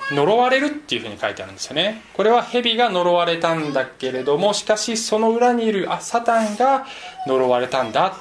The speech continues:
っていうこともまた意味しているのだと思います。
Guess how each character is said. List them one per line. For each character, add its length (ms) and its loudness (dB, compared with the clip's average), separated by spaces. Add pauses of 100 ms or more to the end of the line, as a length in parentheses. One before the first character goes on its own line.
っ 40 -20
て 80 -2
い 60 0
う 40 -4
こ 120 -2
と 120 0
も 340 2 (140)
ま 80 -4
た 120 -4
意 60 -4
味 120 -8
し 100 -8
て 100 -10
い 60 -10
る 180 -12 (260)
の 80 -12
だ 100 -6
と 100 -2
思 120 -4
い 40 -8
ま 120 -14
す。 140 -14